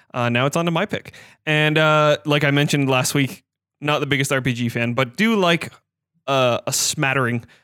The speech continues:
of action R P Gs here and there. And the game that got me started with action R P Gs, it actually ties into a lot of the stuff we've been talking about, but it's Mario and Luigi Superstar Saga.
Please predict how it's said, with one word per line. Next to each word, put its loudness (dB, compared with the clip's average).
of -4
action -6
R -2
P -4
Gs -4
here -2
and -2
there. 0
And 2
the 0
game 2
that 0
got -2
me 0
started -2
with -4
action -2
R 0
P -2
Gs, -2
it 0
actually 2
ties 2
into -2
a 0
lot 0
of -2
the -2
stuff -6
we've -4
been -4
talking -6
about, -2
but -2
it's -2
Mario 2
and 0
Luigi 0
Superstar -2
Saga. -4